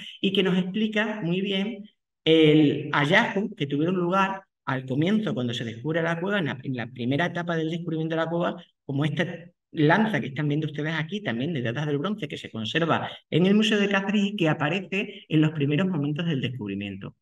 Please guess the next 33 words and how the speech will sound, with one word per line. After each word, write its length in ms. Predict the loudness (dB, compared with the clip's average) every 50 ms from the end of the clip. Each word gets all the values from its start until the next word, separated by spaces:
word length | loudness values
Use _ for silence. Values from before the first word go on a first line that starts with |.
| -20 -20 -20 -2
Esto 240 | _ -2 2 4 2
es 60 | 2
que 120 | 2 2 0
Mal 200 | 2 2 2 2
Travieso 600 | 2 2 4 4 4 4 2 0 -2 -4 -4 -8 _ _ _ _ _ _ _ _ _ _ _
no 180 | 2 4 4 4
es 120 | 2 0
solamente 520 | 0 -2 -2 0 0 0 0 0 -2 -2
un 80 | -4 -4
yacimiento 720 | -4 -4 -4 -4 -2 -2 -2 -2 -2 -4 -6 -6 -6 -10 _ _ _ _
importantísimo 760 | 0 2 2 2 0 0 2 0 0 0 0 0 0 0 0
de 60 | 0
época 320 | -2 -4 -4 -2 -2 -2 0
paleolítica, 680 | 0 -2 -2 0 -2 -2 -2 -4 -6 -6 -6 -6 -8 -10 -14 -14 -2
es 40 | 4
un 100 | 4 6
yacimiento 440 | 6 6 4 4 2 2 0 0 -4
que 60 | -4
se 100 | -4 -6
está 160 | -6 -4 -4
utilizando 640 | -2 -2 -2 -4 -4 -2 0 0 0 0 -2 -6 -10 _ _ _
a 100 | -2 0
lo 120 | 0 0 0
largo 240 | 0 0 0 0 0
de 80 | 0
la 100 | -2 -2
prehistoria 400 | -2 -4 -6 -4 -4 -2 -2 -2
durante 400 | -2 -2 -2 -2 -2 -2 -2 -2
muchas 380 | -2 -2 -2 -4 -4 -6 -6 -8
etapas 360 | -6 -4 -4 -4 -2 -4 -4
de 60 | -4
la 140 | -6 -6 -6
prehistoria. 480 | -8 -14 -12 _ -10 -8 -8 -10 -12